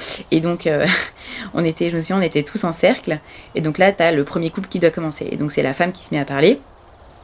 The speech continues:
Et puis, euh, elle parle, je crois, peut-être dix secondes. Et après, elle fait <laughs> donc elle commence à pleurer. Et donc là, tout le monde, tout le monde fait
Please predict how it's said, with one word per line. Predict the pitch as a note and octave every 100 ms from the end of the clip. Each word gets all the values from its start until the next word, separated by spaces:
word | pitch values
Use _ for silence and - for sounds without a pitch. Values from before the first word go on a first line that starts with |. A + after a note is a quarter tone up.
| - -
Et | E3
puis, | - E3 E3+
euh, | D#3 D3 -
elle | D#3
parle, | E3 E3
je | E3
crois, | D3+
peut-être | - D3 D#3
dix | E3
secondes. | E3 E3+ G#3 A#3
Et | D#3
après, | D3+
elle | F3+ D#3+
fait | E4+ D#4 G3+ -
<laughs> | E4+ D#4 F#3 F3+ - -
donc | F3 F3+
elle | E3
commence | F#3 A#3+
à | D#4+
pleurer. | C#4+ A#3 F#3+ F#3 - - - -
Et |
donc | A3 A3+
là, | D4
tout | D4 - C#4
le | D4
monde, | A3
tout |
le | B3+
monde | C4+
fait | A3 A3